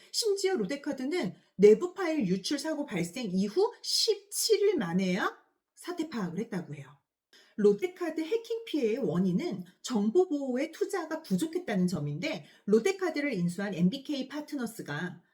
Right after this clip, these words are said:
수익 극대화에 치중하면서 보안 투자를 등한시한 거예요. 엠비케이 파트너스 많이 들어보셨죠? 홈플러스 사태와 관련해서 지금 수사받고 있는 그 사모펀드예요.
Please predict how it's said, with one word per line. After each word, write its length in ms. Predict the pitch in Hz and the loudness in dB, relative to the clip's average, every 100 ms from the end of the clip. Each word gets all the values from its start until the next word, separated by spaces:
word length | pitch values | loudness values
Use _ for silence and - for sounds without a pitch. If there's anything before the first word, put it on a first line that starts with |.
| _ _ | _ _
수익 600 | - - - 403 392 - | -12 -10 -4 -2 -2 -4
극대화에 680 | - 180 - 339 302 226 220 | -6 -6 -4 -4 -2 -4 -2
치중하면서 880 | - 370 320 202 156 175 302 180 _ _ | -4 -4 -2 -2 -2 -4 -6 -8 _ _
보안 400 | - 214 277 320 | 2 2 2 -4
투자를 460 | - 190 165 175 175 | -10 -8 -4 -4 -4
등한시한 540 | 196 254 285 226 165 143 | -2 -2 -2 -4 -6 -6
거예요. 520 | 139 135 220 180 147 - - | -8 -8 -8 -10 -12 -20 -2
엠비케이 440 | 220 247 359 415 403 | 2 4 6 4 4
파트너스 440 | 427 370 330 302 | 0 -2 -4 -4
많이 220 | 208 233 | -2 -2
들어보셨죠? 800 | 240 302 285 247 190 359 370 - _ | -2 -2 -2 -4 -4 -2 -4 -4 _
홈플러스 520 | 453 453 466 440 440 359 | -2 2 2 2 0 -2
사태와 380 | 359 339 311 | -4 -2 -2
관련해서 460 | 302 214 247 240 247 | -2 -2 -2 -4 -6
지금 260 | - 214 220 | -4 -6 -6
수사받고 560 | - 370 269 - 190 | -6 -4 -4 0 0
있는 360 | 151 170 330 359 | 2 -2 -4 -8
그 280 | - 208 254 | -6 -2 -2
사모펀드예요. 1080 | 285 - 349 349 240 180 143 123 170 220 | -4 -4 -4 -2 -2 -2 -2 -8 -10 -10